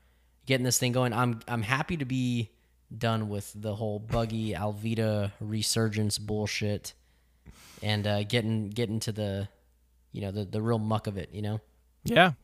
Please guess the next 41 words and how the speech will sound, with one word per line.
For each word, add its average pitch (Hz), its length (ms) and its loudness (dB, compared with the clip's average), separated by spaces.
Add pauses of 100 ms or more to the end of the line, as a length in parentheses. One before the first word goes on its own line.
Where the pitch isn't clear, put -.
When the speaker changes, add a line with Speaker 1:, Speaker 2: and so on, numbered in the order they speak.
(120)
Speaker 2:
yeah. 139 220 4
They 117 200 4
leave. 127 360 2
They're, 110 360 2 (160)
they're 110 100 2
done 113 240 2
with 127 120 2
Loguetown. 143 600 4
They 110 140 4
leave 123 240 4
it. 165 160 4
They 107 100 2
have 110 220 2
their 113 120 2
little, 110 360 0 (680)
uh, 101 520 6
launching 123 640 4
party 123 420 6
where 117 140 2
they 101 140 0
kinda, 107 280 0
like, 107 220 0
reaffirm 110 720 0
their, 110 420 2
their 104 160 0
big 107 300 0
dreams 113 560 2
for, 95 420 -2
for - 200 -6
why 95 260 0
they're 101 100 -2
going 98 220 -2
to 98 60 -4
the 101 100 -6
Grand 98 340 -2
Line, 101 320 0
and 127 120 -4
it's, - 160 -4
it's - 200 -6
a 101 60 -6
pretty, 95 560 -2